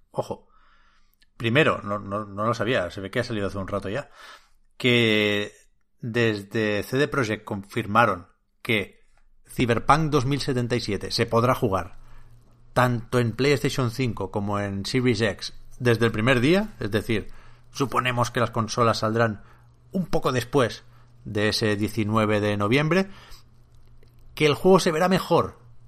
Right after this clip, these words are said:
en esas dos consolas que en One o en PlayStation cuatro. Entiendo que por funcionalidades que pueda tener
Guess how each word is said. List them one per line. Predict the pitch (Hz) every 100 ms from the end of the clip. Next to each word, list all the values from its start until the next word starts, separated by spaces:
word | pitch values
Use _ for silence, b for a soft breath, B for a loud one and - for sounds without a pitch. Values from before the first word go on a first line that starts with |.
| -
en | 147 135
esas | 147 - 135
dos | 143
consolas | - 135 - 123 92 -
que | 127 120 - -
en | - 107 107
One | 123 107 107
o | 107
en | 101
PlayStation | 123 123 123 127 110
cuatro. | 160 170 185 B B B
Entiendo | - 117 - 139 135 120 107
que | - 123 98 b b b - - -
por | 110 -
funcionalidades | 120 113 120 110 104 107 117 113 92 - - -
que | 101
pueda | - - 110 107 104 104 101 101
tener | 104 101 110 98